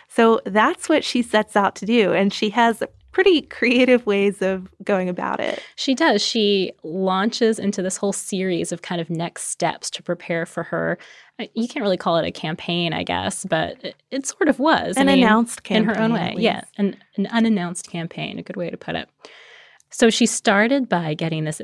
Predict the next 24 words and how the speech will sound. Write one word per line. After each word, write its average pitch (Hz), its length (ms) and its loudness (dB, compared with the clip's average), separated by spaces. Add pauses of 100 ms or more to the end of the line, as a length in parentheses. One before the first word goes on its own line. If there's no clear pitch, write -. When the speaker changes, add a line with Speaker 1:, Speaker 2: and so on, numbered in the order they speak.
(100)
Speaker 2:
big 170 300 -2
fancy - 440 -8
house - 380 -6
between 156 480 -6
Madison 156 420 -4
and 160 140 -6
Fifth - 220 -8
Avenues 156 640 -6
in 160 280 -4
New 156 80 -2
York 160 200 -6
City's 156 340 -6
Murray 156 280 -4
Hill 277 220 0
district, - 460 -6
which - 140 -8
was 165 160 -4
one 170 140 -2
of 175 100 -8
the 190 60 -2
more 160 240 -4
aristocratic 175 720 -4
neighborhoods. 160 640 -8 (300)
So 185 460 2